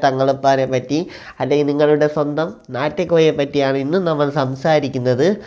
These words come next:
അതിനു മുമ്പ് ഞാൻ നിങ്ങൾക്ക് കുറച്ച് ഉപദേശങ്ങൾ എല്ലാ വീഡിയോയിലും ഞാൻ തരാറുണ്ട്. അതുപോലെ തന്നെ ഇന്നും ഞാൻ നിങ്ങൾക്ക് വേണ്ടി തരാൻ പോകുന്ന കുറച്ച് ഉപദേശങ്ങളുണ്ട്. അതിലൊന്നാമത്തെ ഉപദേശം എന്ന് പറയുന്നത്, ഞാനും നിങ്ങളൊക്കെ ഈ ഒരു ലോകത്തേക്ക് കടന്നു വന്നത് എങ്ങനെയാണ്?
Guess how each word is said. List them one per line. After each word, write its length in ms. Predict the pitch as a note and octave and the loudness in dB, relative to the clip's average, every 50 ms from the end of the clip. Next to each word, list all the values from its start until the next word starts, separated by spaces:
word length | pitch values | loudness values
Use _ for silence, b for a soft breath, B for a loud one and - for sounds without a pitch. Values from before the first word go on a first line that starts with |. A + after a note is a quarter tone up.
| B B B B B B - | B B B B B B 0
അതിനു 260 | E3+ G3 B3 B3 A#3+ | 2 2 2 2 2
മുമ്പ് 220 | B3+ A#3+ A#3 A#3+ | 0 2 4 6
ഞാൻ 180 | B3 A#3 A#3 A#3 | 6 6 6 6
നിങ്ങൾക്ക് 260 | A3+ A3 A3 G#3+ G#3 | 6 6 4 4 4
കുറച്ച് 240 | G#3 G3 G#3 - A3 | 2 2 2 2 2
ഉപദേശങ്ങൾ 580 | F3+ E3+ F3+ E3+ F#3 F#3 F#3 G#3 G3 G3 G3 | 4 4 4 4 4 2 2 2 2 4 4
എല്ലാ 280 | F3+ D#3+ D3+ D#3 E3+ G#3 | 4 6 6 6 6 6
വീഡിയോയിലും 440 | A3+ A#3 A3 - G#3+ G3+ G3+ G3+ G3 | 6 4 4 4 6 6 6 6 6
ഞാൻ 160 | G3 F#3 F3+ | 4 4 4
തരാറുണ്ട്. 580 | E3+ E3 D3+ D3+ D#3+ E3 E3+ E3 D#3 C#3+ D3 D#3 | 2 4 4 6 4 4 4 0 -2 0 0 0
അതുപോലെ 440 | D3 C3 C#3+ C#3 D3 D#3+ E3+ F3 | 0 2 2 2 2 2 2 2
തന്നെ 140 | F3 D#3+ E3 | 2 2 0
ഇന്നും 280 | D#3 C#3+ C#3 D3 E3+ E3+ | -2 -2 -2 -2 -2 0
ഞാൻ 200 | E3+ D#3+ D#3 D#3 | 0 0 2 2
നിങ്ങൾക്ക് 300 | D#3 C#3+ C#3+ C#3+ C#3+ D3 | 0 0 -2 -2 0 0
വേണ്ടി 180 | D3+ D3 D3 | 0 0 -2
തരാൻ 420 | C#3+ - C3+ B2+ C3 C3+ C#3+ C#3+ D3 | -2 -2 -2 0 0 0 0 0 -2
പോകുന്ന 280 | C#3+ C#3 C#3 C3+ C3+ | -2 -2 -2 -2 0
കുറച്ച് 300 | C#3 C3 B2+ C3 C3 - | 0 0 0 -2 -2 -2
ഉപദേശങ്ങളുണ്ട്. 960 | C3+ B2 B2 A#2 C3+ D3 D#3 D3+ - D#3 D3 C#3 B2 A2+ A2 A2+ B2+ D3 F3+ G3 G3 B B B B B B B B - | 0 0 0 2 2 2 2 0 -2 -2 -2 0 0 -2 -2 -2 0 0 0 -2 -4 B B B B B B B B -6
അതിലൊന്നാമത്തെ 760 | G#2 G#2+ C#3 D#3+ F3+ E3 D#3 E3 F3 F#3+ G3+ G3+ G3+ G#3 F#3 | -2 0 4 4 4 4 6 4 4 6 6 4 4 4 4
ഉപദേശം 640 | F3+ D#3+ D3 D#3 D3+ E3+ F#3 F#3+ F#3 - F3+ E3+ D#3+ | 4 4 4 4 4 4 4 4 4 4 2 2 2
എന്ന് 160 | D3+ D3 D3+ | 2 0 0
പറയുന്നത്, 800 | C#3+ C3+ C3+ D3 D3 D3 C#3+ C#3 C#3+ C3+ C3+ C3 B2 A2+ G#2+ - - - _ _ _ _ _ _ _ _ _ _ _ _ _ _ _ _ _ _ _ _ - b b b b b _ A2+ | 0 0 0 0 -2 -2 0 0 -2 0 2 0 0 0 -2 -6 -12 -20 _ _ _ _ _ _ _ _ _ _ _ _ _ _ _ _ _ _ _ _ -20 b b b b b _ 0
ഞാനും 380 | A#2+ B2 C#3 E3 F#3 F#3+ F3 | 2 4 6 6 6 4 2
നിങ്ങളൊക്കെ 460 | E3+ D#3+ D#3+ E3 E3 D#3 D3+ D3 D3+ D3+ | 2 2 2 4 4 4 2 2 2 2
ഈ 140 | C#3+ D3 | 4 4
ഒരു 120 | D3 D3 C#3+ | 4 4 4
ലോകത്തേക്ക് 720 | C3 A#2+ B2 C3+ C#3+ C#3+ C#3+ C#3+ - C#3 C#3 C#3 C3 A2 | 2 2 2 4 2 2 0 0 0 2 2 2 2 0
കടന്നു 320 | A#2+ A#2+ B2+ C#3 D3 D3+ D3 | 0 0 2 2 0 2 2
വന്നത് 320 | C#3 C3 B2+ B2+ A2+ A2+ | 0 0 0 0 0 -2
എങ്ങനെയാണ്? 520 | A2+ A#2 A#2+ B2 A#2+ G#2+ G2 F2 E2+ E2+ | -2 0 0 0 0 -2 -2 -4 -8 -10